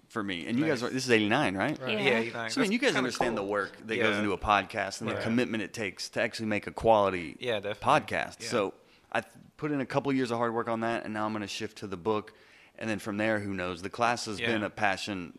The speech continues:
Speaker 1: project of mine that I've been doing a couple years that I've,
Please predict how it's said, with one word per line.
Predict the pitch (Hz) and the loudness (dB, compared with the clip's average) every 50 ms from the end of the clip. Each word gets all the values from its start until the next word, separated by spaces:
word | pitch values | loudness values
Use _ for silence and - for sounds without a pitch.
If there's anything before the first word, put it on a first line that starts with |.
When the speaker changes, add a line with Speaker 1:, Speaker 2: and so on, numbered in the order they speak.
| - | -8
Speaker 1:
project | - 117 107 104 101 101 101 98 - | -4 -2 0 0 0 -2 -4 -4 -4
of | 101 107 | -4 -2
mine | 104 104 104 101 101 101 | 0 0 0 -2 -2 -4
that | 95 92 87 - - | -4 -4 -6 -4 -4
I've | - 107 104 | -4 -4 -4
been | 107 101 | -4 -4
doing | 101 107 104 101 | -2 -2 -2 -2
a | 95 | -4
couple | - - 113 - 104 | -4 -6 -4 -4 -2
years | 104 101 104 104 101 104 92 90 | -2 0 0 0 0 0 -2 -4
that | 95 98 98 90 - - - _ _ _ _ _ _ _ _ _ _ _ | -4 -4 -4 -4 -6 -10 -20 _ _ _ _ _ _ _ _ _ _ _
I've, | - 117 113 | -6 -6 -4